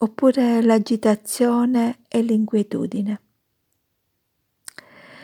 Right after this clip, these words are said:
Chiediamo, chiediamo a Dio la grazia che la sua pace possa abitare in noi, per poter essere operatori di pace.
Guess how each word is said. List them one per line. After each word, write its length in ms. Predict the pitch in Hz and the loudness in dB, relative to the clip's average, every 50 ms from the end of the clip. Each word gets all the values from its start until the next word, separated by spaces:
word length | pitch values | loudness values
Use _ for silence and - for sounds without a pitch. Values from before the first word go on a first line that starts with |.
| - - - - - - _ _ _ _ _ _ _ | -20 -20 -20 -20 -20 -20 _ _ _ _ _ _ _
Chiediamo, 840 | - - 262 226 190 202 190 185 180 185 190 196 208 214 208 208 | 4 6 6 8 8 6 4 4 2 2 0 0 0 0 0 0
chiediamo 460 | - 220 208 196 220 214 208 208 214 | -2 -2 0 2 2 2 2 2 2
a 60 | 214 | 0
Dio 480 | 208 196 202 202 202 202 214 220 220 214 | 0 0 0 0 2 4 6 6 6 6
la 200 | 208 208 208 208 | 6 6 4 2
grazia 840 | 202 - 208 196 196 190 190 196 202 - - - - - 214 202 196 | 2 2 2 4 4 4 4 2 -2 -4 -8 -8 -4 0 0 0 0
che 160 | - 220 190 | 0 0 0
la 160 | 196 196 196 | 2 0 0
sua 260 | 202 - - 233 214 | -2 -2 -2 -2 -2
pace 580 | 208 - 196 190 190 196 196 202 - - 220 202 | 0 0 0 2 2 2 0 -2 -4 -4 -4 -4
possa 420 | - - 190 190 185 - - 208 | -2 -2 -4 -2 -4 -4 -6 -4
abitare 600 | 202 202 208 196 196 190 - 190 180 185 190 190 190 | -4 -2 -2 -2 -2 -2 -2 -2 0 0 0 0 -2
in 140 | 208 208 214 | -2 -2 -2
noi, 400 | 208 185 185 190 185 202 196 _ _ _ _ _ _ _ _ _ - - - - - - - - | -2 -2 -4 -4 -4 -6 -8 _ _ _ _ _ _ _ _ _ -20 -20 -20 -20 -20 -20 -20 -4
per 160 | - - 233 - | -2 0 0 2
poter 320 | - 220 214 233 208 208 | 2 2 2 4 4 4
essere 360 | 208 208 - - 247 220 226 | 4 2 2 2 2 2 4
operatori 580 | 214 208 - 202 196 190 185 - 190 190 202 202 | 2 2 2 0 0 0 -2 -2 -2 -2 0 0
di 180 | 208 208 190 | 0 0 0
pace. 580 | 196 - 180 175 185 190 202 - - - - | -2 -4 -6 -4 -4 -6 -8 -10 -14 -20 -20